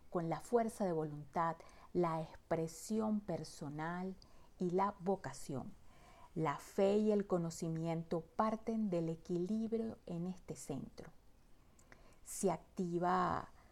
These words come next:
cuando nos comunicamos, cuando aprendemos, enseñamos y si lo tenemos con una energía positiva,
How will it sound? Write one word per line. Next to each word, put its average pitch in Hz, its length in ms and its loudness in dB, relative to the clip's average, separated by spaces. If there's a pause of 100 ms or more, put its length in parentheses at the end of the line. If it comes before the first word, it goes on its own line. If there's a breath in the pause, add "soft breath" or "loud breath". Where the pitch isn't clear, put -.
(300 soft breath)
cuando 160 680 2 (760)
nos 190 200 4
comunicamos, 170 880 2 (420)
cuando 165 440 2
aprendemos, 160 1000 2 (640 loud breath)
enseñamos 190 1300 2 (520 soft breath)
y 269 280 2 (420 loud breath)
si - 220 2
lo 180 140 6
tenemos 175 440 2
con 208 200 2
una 170 120 0
energía 180 540 2 (200)
positiva, 175 840 0